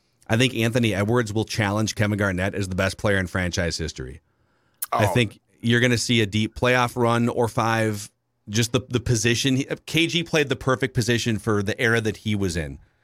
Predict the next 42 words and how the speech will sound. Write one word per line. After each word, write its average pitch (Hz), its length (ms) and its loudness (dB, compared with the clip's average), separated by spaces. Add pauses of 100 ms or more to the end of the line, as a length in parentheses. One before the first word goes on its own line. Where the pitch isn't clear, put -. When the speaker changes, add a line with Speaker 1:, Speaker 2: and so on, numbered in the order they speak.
(180)
Speaker 2:
Mm-hmm. 110 480 -6
Speaker 1:
Big 131 220 2
men 131 240 2
dominated 120 520 0
the 107 60 -4
game 107 260 0
more 104 280 0
in 98 80 -2
the 98 80 0
late 95 180 -2
nineties, 98 340 -2
early 87 120 -2
two 90 100 -6
thousands. 78 380 -8 (360)
Ant 135 260 0
plays 117 260 0
the 107 80 -2
perfect 113 380 -2
position 92 540 -2
and 98 120 -2
has 101 120 0
the 92 80 -6
perfect 98 340 -2
skill 95 220 -2
set 87 300 -6
for 107 160 -4
this 92 380 -4
version 87 480 -4 (120)
of 87 120 -6
the 87 120 -6
N 85 120 -6
B 82 140 -6
A. 85 220 -4 (540)
And 90 480 0 (600)
I 113 100 4
think - 540 0
Speaker 2:
That's - 200 -18
a 87 40 -14
good - 140 -18
one. - 80 -20
Speaker 1:
I - 20 -6
think 190 220 -4